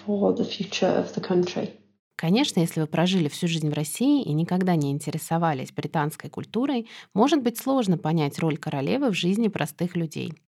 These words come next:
Speaker 2: Но вот Пол Ньюсон, мой знакомый британец,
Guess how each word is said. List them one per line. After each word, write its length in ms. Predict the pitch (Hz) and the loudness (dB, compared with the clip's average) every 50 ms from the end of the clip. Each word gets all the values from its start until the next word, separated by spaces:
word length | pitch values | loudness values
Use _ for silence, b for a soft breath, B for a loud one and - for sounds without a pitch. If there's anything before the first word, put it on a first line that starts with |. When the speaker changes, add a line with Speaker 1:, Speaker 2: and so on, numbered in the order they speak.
| _ _ - | _ _ 0
Speaker 2:
Но 80 | 180 180 | 2 4
вот 240 | 180 202 202 202 - | 4 4 2 2 0
Пол 200 | - 180 180 180 | 2 4 4 4
Ньюсон, 520 | 175 180 214 277 311 - - 190 165 156 | 4 4 4 2 0 0 0 2 2 2
мой 160 | 147 156 156 | 2 0 -2
знакомый 460 | 156 156 160 165 165 - 190 175 160 | 0 0 0 0 2 2 4 4 4
британец, 640 | 151 151 160 160 - 185 175 156 156 - - - | 2 0 -4 0 2 2 2 2 0 -2 -8 -10